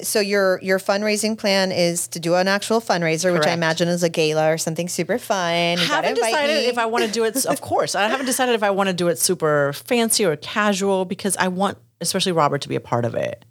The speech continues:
Speaker 1: Yes,
Speaker 2: Right?
Speaker 1: that's
Speaker 2: So
Speaker 1: very good
Speaker 2: he's
Speaker 1: thought.
Speaker 2: the center of it. He's why we started this.
Speaker 1: Right.
Speaker 2: He's this why I'm here today, you know?
Speaker 1: And events are tough on, like, normal people. Like,
Speaker 2: Absolutely.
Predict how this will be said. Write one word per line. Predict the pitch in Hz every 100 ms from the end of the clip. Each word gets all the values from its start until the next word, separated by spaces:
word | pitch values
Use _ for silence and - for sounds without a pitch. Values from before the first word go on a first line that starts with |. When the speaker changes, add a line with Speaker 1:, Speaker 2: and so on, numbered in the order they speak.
| -
Speaker 1:
Yes, | 165
Speaker 2:
Right? | 139 120 135 -
Speaker 1:
that's | 160 - - - -
Speaker 2:
So | - 180
Speaker 1:
very | 165 160
good | 156 170
Speaker 2:
he's | 208
Speaker 1:
thought. | 147 185 -
Speaker 2:
the | 175
center | 190 170 170 170
of | 143 123
it. | 117
He's | 165 147
why | 151 139 135 143
we | 139
started | 127 - 123 131 127 -
this. | - - - 143
Speaker 1:
Right. | 131 - _
Speaker 2:
He's | - 139
this | 160 - 147
why | 127 131
I'm | 139
here | 131 135
today, | 127 160 156 - 101 _ _
you | -
know? | 113 127 165 - -
Speaker 1:
And | 240
events | 240 220 233 302 392
are |
tough | 370 220 214 220
on, | 196
like, | 185 170
normal | 165 180 339
people. | 190 151 120 101 - _
Like, | 190
Speaker 2:
Absolutely. | 196 - 180 175 254 - 139 -